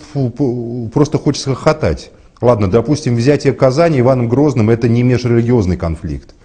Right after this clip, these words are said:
а конфликт между государствами, там решение вопросов между вассалом и сюзереном, между Золотой Ордой и Москвой. Сразу вынесем за скобки, я знаю, что татары очень любят говорить об этом. Я не считаю, что это был межрелигиозный конфликт, несмотря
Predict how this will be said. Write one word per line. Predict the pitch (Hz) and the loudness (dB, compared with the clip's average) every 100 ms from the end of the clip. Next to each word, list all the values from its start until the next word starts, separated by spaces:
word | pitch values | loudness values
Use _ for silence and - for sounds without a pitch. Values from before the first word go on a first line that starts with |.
| _ _ _ | _ _ _
а | - | -6
конфликт | 95 107 120 - | -2 -2 -2 0
между | 107 104 | 0 0
государствами, | 101 104 131 165 156 139 123 113 113 - _ _ | -2 -2 2 2 2 -4 -4 -6 -8 -20 _ _
там | 113 110 | 0 2
решение | 117 113 139 117 | 2 2 0 2
вопросов | 98 110 110 113 107 104 107 | 0 0 0 0 0 -4 -4
между | 104 95 95 | -2 0 0
вассалом | 107 - 127 98 92 | 0 0 0 0 -2
и | - | -6
сюзереном, | - 92 107 135 160 139 113 - - - - | -8 -2 0 2 2 2 -2 -8 -20 -16 -4
между | 107 101 | 0 2
Золотой | 98 110 117 123 110 | 2 4 4 2 2
Ордой | 107 104 98 98 | 2 0 0 -2
и | - 113 107 | -4 -4 0
Москвой. | 101 104 - 139 156 156 147 - - - _ _ | 0 -2 -2 0 2 0 -2 -12 -20 -20 _ _
Сразу | - - 135 113 | -6 0 2 2
вынесем | 110 113 110 107 | 2 0 0 0
за | 113 | 0
скобки, | 110 180 170 104 | 0 -2 -2 -2
я | 101 | -2
знаю, | 110 92 | -2 -4
что | - | -4
татары | 85 101 104 92 | -4 -2 0 0
очень | 92 92 - 143 | -2 -4 -4 -2
любят | 175 98 | 0 0
говорить | 95 92 87 98 | 0 0 -2 -4
об | 85 | -4
этом. | 85 95 | -6 -4
Я | 135 | -2
не | 147 135 | 0 -2
считаю, | - 147 | -2 -2
что | - | -2
это | 98 | -6
был | 87 101 | -4 -2
межрелигиозный | 98 101 104 92 101 95 | -2 -2 -4 -4 -4 -4
конфликт, | 92 107 160 156 | -6 -6 -6 -6
несмотря | 107 110 113 104 104 | -6 -4 -4 -2 -2